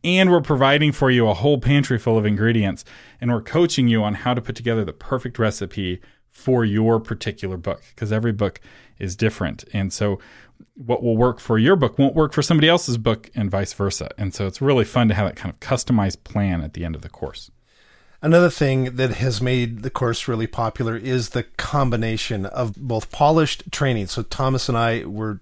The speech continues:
Speaker 2: you get some videos, you get some audio. So that's used to be, I think in the first year, I would say that that was a significant part of the course.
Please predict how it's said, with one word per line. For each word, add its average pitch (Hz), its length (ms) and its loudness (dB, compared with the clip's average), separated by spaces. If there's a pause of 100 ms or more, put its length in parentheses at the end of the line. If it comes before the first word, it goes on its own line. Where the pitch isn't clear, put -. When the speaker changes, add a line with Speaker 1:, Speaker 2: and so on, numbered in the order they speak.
(100)
Speaker 2:
you 113 160 -8
get 110 160 -6
some 147 180 2
videos, 135 380 2
you 113 80 0
get 101 220 -6
some 117 260 -2
audio. 117 540 -2 (1200)
So 160 220 2
that's 165 540 2 (640)
used 156 400 4
to 151 60 -2
be, 107 240 0
I 131 120 0
think 240 240 0
in 226 60 0
the 131 80 0
first - 320 -2
year, 127 260 4
I 107 120 2
would 117 140 -2
say 127 200 0
that 107 220 -8
that 123 280 2
was 117 240 -4
a 107 120 -4
significant 113 840 -4
part 117 240 -2
of 95 60 -6
the 101 60 -6
course. - 640 -4